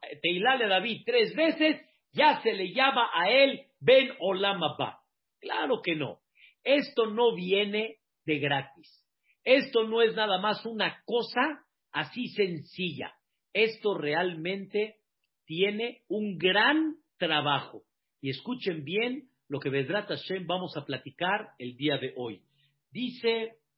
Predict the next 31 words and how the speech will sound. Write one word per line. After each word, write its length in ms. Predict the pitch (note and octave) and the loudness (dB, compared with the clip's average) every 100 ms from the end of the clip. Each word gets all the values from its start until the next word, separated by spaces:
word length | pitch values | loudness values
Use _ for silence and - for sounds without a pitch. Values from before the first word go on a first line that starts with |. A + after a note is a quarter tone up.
| - | -6
el 180 | D3+ D3+ | -4 -2
Rabbenu 640 | C#3 D3 - G3+ G3+ F3 | -2 -2 0 0 0 -4
Behaye, 760 | D3 B2+ - E3 D#3+ C3 F#2+ - _ _ _ _ _ | -6 -6 -4 -2 -2 -4 -12 -14 _ _ _ _ _
uno 280 | G#3 A#3+ A#3 | -6 -2 -2
de 80 | G3 | -2
los 180 | D#3+ - | -4 -6
comentaristas 960 | E3 D#3 C#3+ D3+ G3+ G#3 - E3 C#3 | -6 -6 -4 -4 -4 -8 -6 -6 -2
de 80 | D3 | -2
la 220 | C#3+ C3 | -2 -4
Torá, 360 | C#3+ C#3 C#3 - _ _ _ _ | -4 -2 -2 -2 _ _ _ _
sobre 600 | _ - G3+ F3 F3+ A3 | _ -4 -2 0 0 0
esta 340 | C4 - G#3 - | 0 -2 -6 -4
frase 720 | F#3+ G3+ G#3+ - G#3+ A3 - _ _ | -2 -2 -2 -2 -2 -2 -10 _ _
que 140 | D#3+ | -4
dijo 400 | D3 B3 B3 A#3 | -2 -2 -4 -2
Rabbi 360 | G#3+ E3+ C#3 G#3 | 0 0 -2 -2
Elazar, 720 | F#3+ D#3+ C#3 F3+ A3+ B3+ B3+ _ _ | 0 -2 -2 2 4 4 0 _ _
que 120 | - D3+ | -6 -4
la 120 | C#3+ | -2
persona 520 | D3+ C#3 A3 B3+ A3+ | -4 -4 -2 -2 -4
que 100 | F#3+ | -6
lo 120 | E3+ | -6
dice 260 | F3 G3+ E3+ | -8 -10 -12
tres 380 | - G3 E3+ - | -6 -4 -4 -2
veces 560 | G#3+ A3+ A3+ A3+ A3 - _ _ | 0 0 2 2 0 -6 _ _
se 180 | - D3 | -6 -4
le 180 | C#3+ | -2
llama 400 | C3+ G3+ G3 D#3+ A#2+ | 0 -2 -2 -6 -4
Ben 280 | E3 E3+ - | -2 -2 -6
Olam 380 | C#3+ C#3 C#3+ C3 | -6 -2 -2 -2
Abba. 340 | A#2 A2 - | -6 -10 -12